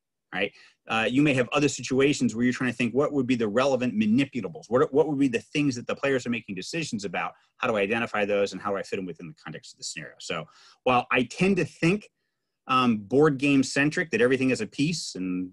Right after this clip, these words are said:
there's a board involved, uh, and then most of the stuff I have to do is war related. So those pieces tend to be orders of battle, planes, trains, tanks, et cetera. Um, this should be applicable across a variety of, uh, interest areas.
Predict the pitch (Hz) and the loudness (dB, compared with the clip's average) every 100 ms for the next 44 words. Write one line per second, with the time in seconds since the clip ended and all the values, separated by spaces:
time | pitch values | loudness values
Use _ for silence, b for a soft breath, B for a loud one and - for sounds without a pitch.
0 | - 90 87 82 117 139 156 147 160 165 | -10 -8 -6 -2 2 2 2 2 2 0
1 | 170 _ _ _ _ 107 104 98 98 - | -4 _ _ _ _ -2 -2 -2 -6 -4
2 | 117 113 113 107 107 117 139 143 160 139 | 0 0 0 0 2 4 4 4 0 -2
3 | - 147 147 127 127 - 120 135 135 107 | -2 -2 -2 -2 -4 -4 -2 0 0 -2
4 | 95 92 95 123 127 117 117 131 143 117 | -6 -8 0 2 4 2 2 -2 -2 -4
5 | 104 - - 135 - - 123 120 107 113 | -6 -6 -6 -6 -6 -8 -4 -2 -2 -6
6 | 120 123 113 101 95 101 101 113 113 110 | -4 -4 -4 -6 -6 -6 -4 -4 -6 -6
7 | 107 101 - 104 107 104 - 95 104 - | -6 -8 -8 -6 -6 -8 -12 -12 -12 -16
8 | - - 104 117 - _ _ _ 110 104 | -14 -8 -4 -4 -6 _ _ _ -6 -4
9 | 98 - 101 147 - 156 135 139 - 151 | -6 -10 -2 -2 0 -2 2 0 0 -4
10 | 131 123 120 - 101 - 123 120 - 101 | -4 -2 -2 -2 -14 -8 -2 -2 -2 -10
11 | 98 95 90 85 80 _ 80 73 101 _ | -6 -4 -6 -8 -16 _ -20 -18 -20 _
12 | _ - - 185 - - 67 64 | _ -18 -14 -14 -14 -14 -14 -16